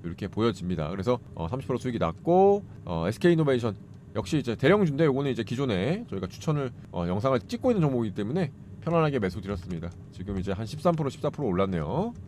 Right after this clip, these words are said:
이렇게, 예, 수익이 났겠고, 지금 보시면은 뭐 단타 계좌 저희가 지금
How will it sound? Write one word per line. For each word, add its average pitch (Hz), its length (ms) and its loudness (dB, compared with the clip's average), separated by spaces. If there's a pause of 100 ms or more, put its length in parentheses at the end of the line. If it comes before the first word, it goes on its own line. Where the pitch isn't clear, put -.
이렇게, 160 380 2 (320)
예, 82 100 -4
수익이 135 240 -4
났겠고, 175 960 2
지금 113 880 -2
보시면은 170 840 -2 (120)
뭐 - 80 -12
단타 98 240 -2
계좌 113 180 2
저희가 95 260 2
지금 87 340 -2